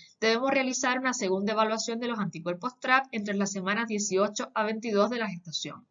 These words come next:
Si se detecta elevación de los trap en esta medición de las dieciocho a las veintidós semanas, o si es que la madre mantiene el tratamiento antitiroideo en el tercer trimestre, se sugiere una evaluación de los trap entre las treinta a las treinta y cuatro semanas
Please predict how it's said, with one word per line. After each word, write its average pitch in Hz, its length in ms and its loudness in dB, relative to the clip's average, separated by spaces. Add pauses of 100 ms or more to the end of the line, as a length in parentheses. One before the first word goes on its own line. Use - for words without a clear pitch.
(640)
Si - 160 -4
se 247 100 4
detecta 277 420 8
elevación 294 520 4
de 302 60 2
los 254 200 -2
trap 247 380 2
en 196 180 0
esta 233 240 -4
medición 247 600 0
de 196 120 2
las 170 120 0
dieciocho 190 420 -2
a 262 60 -2
las 247 80 -2
veintidós 208 360 -4
semanas, 226 540 -2 (400)
o 190 100 6
si 226 160 2
es 226 80 0
que 277 120 2
la 247 140 0
madre 247 440 2
mantiene 175 520 0
el 247 80 -4
tratamiento 202 540 -4
antitiroideo 202 760 -2
en 196 60 -2
el 170 100 -6
tercer 190 320 -6
trimestre, 247 580 -4 (240)
se - 160 -2
sugiere 226 380 0
una 269 140 4
evaluación 254 600 4
de 262 80 2
los 285 220 0
trap 214 320 4
entre 190 260 -2
las 165 180 -4
treinta 277 360 -2
a - 20 0
las 196 160 -2
treinta 170 260 -8
y 156 80 -6
cuatro 185 220 -8
semanas 247 580 -4